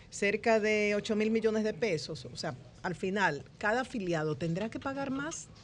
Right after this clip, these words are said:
Entonces, esto fue un conversatorio organizado por Biored Dominicana. Es el capítulo de una red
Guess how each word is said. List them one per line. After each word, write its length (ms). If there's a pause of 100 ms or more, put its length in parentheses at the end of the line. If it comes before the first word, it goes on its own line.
(1300)
Entonces, 480 (360)
esto 280
fue 140
un 40
conversatorio 840 (100)
organizado 920
por 260
Biored 480
Dominicana. 840
Es 240
el 160
capítulo 720 (100)
de 60
una 220
red 280